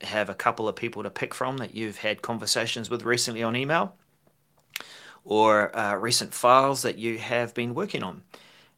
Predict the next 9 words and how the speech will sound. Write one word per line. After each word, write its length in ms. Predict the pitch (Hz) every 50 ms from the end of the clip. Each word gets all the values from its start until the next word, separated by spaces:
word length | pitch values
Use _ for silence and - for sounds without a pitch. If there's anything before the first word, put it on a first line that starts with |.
| _ _ -
And, 580 | 107 107 110 107 104 104 104 101 - - - - _ _
uh, 220 | - - - - 107 - - - 82 -
from 340 | - - - 135 131 127 123
those 220 | 113 110 107 101
suggestions, 720 | - - 104 92 110 120 123 - - 123 127 135 127 120 -
then 200 | 110 107 104 104
you 80 | 98
can 160 | - 98 95 -
pick, 400 | - - 156 156 - - -